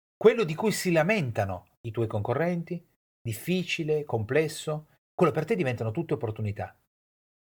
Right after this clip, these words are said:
In quest'area devi scrivere almeno tre grandi opportunità che credi di poter cogliere all'interno di quello che stai facendo. Non una, non mezza, nessuna, lascia stare il fatto di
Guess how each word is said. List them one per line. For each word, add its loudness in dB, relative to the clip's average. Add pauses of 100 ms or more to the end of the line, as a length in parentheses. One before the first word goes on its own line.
(240)
In -6
quest'area 0 (300)
devi 0
scrivere 0
almeno 2
tre 2
grandi 2
opportunità 0 (380)
che -4
credi 4
di -4
poter 0
cogliere 0 (120)
all'interno 4
di -4
quello 0
che -4
stai -4
facendo. -6 (420)
Non 4
una, 4
non 2
mezza, 2
nessuna, 2 (540)
lascia -2
stare 4
il -4
fatto 4
di -2